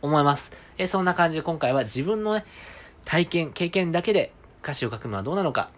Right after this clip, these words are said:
というお話でした。本当にね、この人の人生観でやるってすごく面白いし、僕は、あの、友達に書いてもらった歌詞、女友達に書いて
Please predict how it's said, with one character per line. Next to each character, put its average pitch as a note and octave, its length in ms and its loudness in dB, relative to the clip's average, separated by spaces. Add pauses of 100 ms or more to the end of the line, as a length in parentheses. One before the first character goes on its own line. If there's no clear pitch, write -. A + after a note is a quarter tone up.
と G#3+ 60 6
い G#3 80 8
う E3+ 60 6
お C3+ 120 -2
話 C3+ 420 0
で D3 240 2
し - 80 -6
た。 - 220 4 (600)
本 G3 120 0
当 G3+ 80 6
に G3 60 2
ね、 F3 120 2
こ C3+ 120 0
の B2+ 180 2
人 - 240 2
の G#3 200 4
人 E3+ 240 2
生 F3+ 260 4
観 G#2+ 180 -2
で G2 80 0
や G2 60 0
る G#2 40 2
っ G#2 40 -2
て - 160 -14
す A#2 80 -4
ご C3+ 120 2
く - 60 -6
面 G2+ 160 -4
白 A2 180 -2
い G2 60 0
し、 C3+ 420 -4
僕 C3+ 260 -4
は、 F3 160 4 (440)
あ A#2+ 120 -4
の、 A#2 120 -4
友 C#3+ 180 -4
達 D#3 220 2
に D3 80 -8
書 D#3+ 120 0
い C#3+ 60 2
て A#2 80 -6
も G2+ 60 -8
ら F#2 80 -6
っ - 100 -14
た G2 100 -8
歌 G#2+ 140 -8
詞、 - 240 -10 (260)
女 A2+ 220 -8
友 A#2 160 -4
達 G2 160 -6
に F2+ 60 -12
書 G#2+ 80 -8
い F2+ 40 -6
て F#2 80 -14